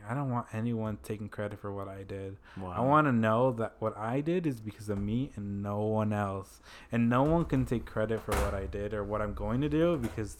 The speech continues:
Speaker 1: I've done all this on my own, and I haven't accepted any money from anyone."
Speaker 2: Dude, that is huge.
Speaker 1: <laughs>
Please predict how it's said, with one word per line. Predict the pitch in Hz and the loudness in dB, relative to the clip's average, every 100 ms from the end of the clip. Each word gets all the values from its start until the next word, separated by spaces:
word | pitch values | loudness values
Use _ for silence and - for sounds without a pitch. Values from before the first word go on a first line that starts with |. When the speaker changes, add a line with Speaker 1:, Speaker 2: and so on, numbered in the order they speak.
| - - | -12 -6
Speaker 1:
I've | 110 | -4
done | 107 110 | -2 -4
all | 101 101 104 | -2 -2 -2
this | 107 - | -2 -4
on | 104 | -4
my | 101 98 | -4 -6
own, | 98 101 101 | -6 -6 -6
and | 98 | -4
I | 101 | -4
haven't | 98 104 104 | -4 -4 -6
accepted | - 98 98 98 | -8 -10 -10 -10
any | 101 104 | -10 -8
money | 101 101 | -8 -10
from | 95 98 | -12 -12
anyone." | 95 95 98 95 - - - - - | -12 -12 -12 -14 -16 -20 -20 -20 -4
Speaker 2:
Dude, | 117 110 98 | 0 0 0
that | 113 107 | 0 0
is | - 113 | 0 4
huge. | 107 196 | 8 10
Speaker 1:
<laughs> | 95 | 8